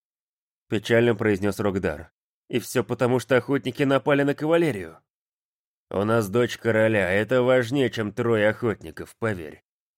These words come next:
И вообще, я бы на твоем месте не волновался. Мы еще вернемся за ними после церемонии посвящения»,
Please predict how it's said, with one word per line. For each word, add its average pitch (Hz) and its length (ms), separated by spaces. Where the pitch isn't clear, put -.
И 92 100
вообще, 104 420
я 147 140
бы 165 140
на 160 100
твоем 151 300
месте 139 300
не 135 100
волновался. 98 840
Мы 107 160
еще 127 320
вернемся 127 560
за 120 180
ними 120 220
после 110 280
церемонии 117 540
посвящения», 87 880